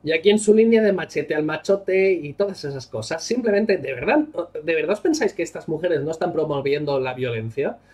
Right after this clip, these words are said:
¿De verdad no? ¿Hetero muerto, ven pa' mi huerto? ¿De verdad no? ¿Esto es pacifismo? ¿Esto es, esto es ético? ¿Esto es moral?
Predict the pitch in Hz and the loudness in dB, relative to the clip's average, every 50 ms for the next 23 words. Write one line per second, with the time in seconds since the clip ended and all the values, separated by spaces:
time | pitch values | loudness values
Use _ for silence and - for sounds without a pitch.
0 | - - - _ _ _ - 151 165 165 170 160 156 170 202 285 311 311 302 247 | -20 -20 -20 _ _ _ -2 2 4 4 4 4 4 2 4 4 4 6 6 6
1 | 202 180 180 170 165 160 160 151 151 147 139 - - _ _ _ _ _ _ _ | 6 4 4 4 4 2 2 2 0 0 0 -4 -10 _ _ _ _ _ _ _
2 | _ _ - - - - - - - 202 208 214 202 202 202 196 196 - 202 190 | _ _ -16 -14 -6 -6 -6 0 2 4 4 6 8 8 6 6 6 6 6 8
3 | 185 180 185 185 190 180 175 180 165 165 151 139 156 175 180 180 - 247 277 294 | 8 8 6 6 4 4 4 2 0 0 0 4 4 4 2 2 0 -2 -2 -2
4 | - - _ _ _ _ _ _ _ _ _ _ _ _ _ _ _ _ _ - | -4 -8 _ _ _ _ _ _ _ _ _ _ _ _ _ _ _ _ _ 0
5 | 196 190 185 175 165 160 170 220 277 277 262 233 214 - - - - - 185 180 | 2 4 4 4 4 2 2 4 4 4 4 2 0 -2 -8 -16 -16 -16 -16 -8
6 | - 202 214 - 277 233 - - - 208 - 175 131 120 147 151 151 208 269 330 | -6 -6 -4 -2 -4 -4 -4 -4 -2 -2 -2 -2 -6 -4 -4 -4 -2 0 0 0
7 | 359 - - - - - - - 247 226 196 180 175 165 160 156 156 - - - | 0 -2 -6 -10 -10 -10 -2 0 4 4 6 6 6 6 4 2 0 -4 -10 -18
8 | - - - _ _ _ _ _ _ _ _ _ _ _ _ _ _ _ _ _ | -20 -20 -20 _ _ _ _ _ _ _ _ _ _ _ _ _ _ _ _ _
9 | _ _ _ _ _ _ _ - - 156 - - - - - - - _ _ _ | _ _ _ _ _ _ _ -14 -12 -12 -12 -12 -14 -16 -20 -20 -20 _ _ _
10 | _ _ _ _ _ _ _ _ _ _ _ _ _ _ _ _ _ _ _ _ | _ _ _ _ _ _ _ _ _ _ _ _ _ _ _ _ _ _ _ _
11 | _ _ _ _ _ _ _ _ _ _ - 185 - - 226 220 - - 175 175 | _ _ _ _ _ _ _ _ _ _ -4 -2 0 0 0 0 0 0 -2 -2
12 | - 226 226 226 208 156 - - 220 226 220 202 147 123 123 143 202 330 339 | -2 -2 -4 -2 -2 -4 -2 -2 -2 0 0 0 -2 0 0 2 2 2 0